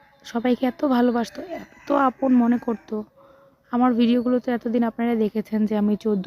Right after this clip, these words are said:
দিনের মতো বাপের বাড়িতে ছিলাম। আমার কোনো ভিডিওতে হয়তো ওকে দেখেননি, কারণ আমি হচ্ছে মানে কাউকে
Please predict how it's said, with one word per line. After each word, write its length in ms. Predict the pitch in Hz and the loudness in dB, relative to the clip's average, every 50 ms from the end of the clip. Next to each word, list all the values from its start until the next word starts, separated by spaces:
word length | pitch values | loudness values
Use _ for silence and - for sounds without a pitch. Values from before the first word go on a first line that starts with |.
| 220 196 | 0 0
দিনের 240 | 214 214 208 214 208 | 0 0 0 0 0
মতো 200 | 208 208 196 214 202 | 0 -2 -2 -2 -4
বাপের 260 | 208 202 - 208 196 | -4 -4 -4 -4 -4
বাড়িতে 300 | 196 196 196 196 - 208 | -2 -4 -4 -4 -6 -8
ছিলাম। 320 | 190 - 208 196 196 190 190 - _ - | -10 -8 -6 -6 -6 -8 -10 -12 _ -4
আমার 160 | 269 269 269 | -2 -2 0
কোনো 180 | 262 277 262 262 247 | 0 2 2 2 2
ভিডিওতে 400 | 226 233 202 226 233 220 - 226 | 0 0 0 0 -2 -2 -2 -2
হয়তো 260 | 214 214 208 - 220 214 | -2 -2 -2 -2 -4 -6
ওকে 160 | 208 - 226 | -4 -4 -6
দেখেননি, 520 | 202 202 202 - - 196 208 202 196 196 - - - - - - - - - - - | -8 -8 -8 -10 -8 -6 -4 -4 -4 -4 -8 -10 -16 -20 -20 -20 -20 -20 -20 -12 -4
কারণ 260 | - 262 262 262 254 254 | 0 2 4 4 4 4
আমি 220 | 247 233 240 240 247 | 4 4 4 4 4
হচ্ছে 320 | 247 233 - - - 247 240 233 247 320 - 320 269 | 2 2 -2 -4 -2 -2 0 -2 -2 -6 -8 -6 -4
মানে 240 | 226 226 226 220 220 220 214 214 - - - - - - - - | -4 -2 -2 -2 -2 -4 -4 -6 -8 -10 -18 -20 -20 -20 -14 -8
কাউকে 320 | - 269 277 - - 277 | -6 -6 -4 -2 0 2